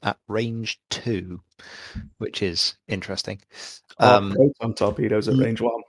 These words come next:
Speaker 2: <laughs>
Speaker 1: True. Doesn't work with proton rockets, though, because it has to be a front arc requirement. Uh, so before anyone tries to fire proton rockets out the butt.
Speaker 2: <laughs>
Speaker 1: Um, but yeah, pretty good. Um, it's basically is a tie S F,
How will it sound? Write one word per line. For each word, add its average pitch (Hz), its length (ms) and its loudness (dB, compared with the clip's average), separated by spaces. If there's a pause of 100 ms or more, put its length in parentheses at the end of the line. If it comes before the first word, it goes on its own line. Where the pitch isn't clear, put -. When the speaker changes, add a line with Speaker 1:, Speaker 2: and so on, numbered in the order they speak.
(140)
Speaker 2:
<laughs> - 80 -6 (480)
Speaker 1:
True. 131 560 4
Doesn't 147 260 8
work 143 140 6
with 131 80 -6
proton 120 340 0
rockets, - 380 2
though, 95 260 2
because 98 600 -2
it 117 140 2
has - 280 -2
to - 100 -8
be 101 220 4
a 98 140 4
front - 500 -2
arc 90 260 0
requirement. 90 560 -6 (320)
Uh, 92 200 0
so - 180 0
before 98 220 -2
anyone 92 220 -4
tries 95 240 0
to 98 80 -6
fire 90 280 2
proton 95 360 -2
rockets - 300 -6
out 90 100 -6
the 92 60 -10
butt. 92 240 -2 (440)
Speaker 2:
<laughs> 131 500 2
Speaker 1:
Um, 104 480 6 (340)
but 139 200 6
yeah, 123 220 8 (100)
pretty 107 200 0
good. 90 260 2 (240)
Um, 92 320 4
it's - 100 0
basically 110 840 6 (200)
is 104 460 4
a 92 480 4
tie 98 300 4
S 92 140 2
F, - 300 0